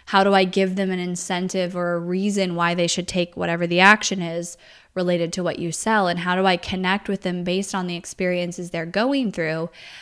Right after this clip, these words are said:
And then how do I make sure my business stays consistent during that time?" Now, obviously, if your goal is, "I wanna not work in the summer," or whatever your goal is, number one,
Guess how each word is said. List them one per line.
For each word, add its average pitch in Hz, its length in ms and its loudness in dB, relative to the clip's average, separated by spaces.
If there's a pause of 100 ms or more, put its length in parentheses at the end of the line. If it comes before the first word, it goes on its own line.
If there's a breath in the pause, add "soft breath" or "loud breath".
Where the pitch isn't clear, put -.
(120)
And 202 120 2
then 208 100 2
how 202 240 0
do 254 100 4
I 233 140 2
make 190 160 -2
sure 175 180 -4
my 190 460 0
business 170 480 0
stays 156 400 -2
consistent 170 720 0
during 175 300 2
that - 180 -6
time?" - 440 0 (680 loud breath)
Now, 208 140 2
obviously, 202 840 4 (840)
if - 120 -14
your 196 100 4
goal 208 340 4
is, 175 420 -2 (400 loud breath)
"I - 60 -2
wanna 196 180 2
not 190 220 2
work 208 260 4
in 208 80 4
the 190 80 2
summer," 165 560 0
or 160 640 -2 (360)
whatever 180 360 2
your 175 140 2
goal 202 240 4
is, 165 240 4
number 180 240 2
one, 190 480 4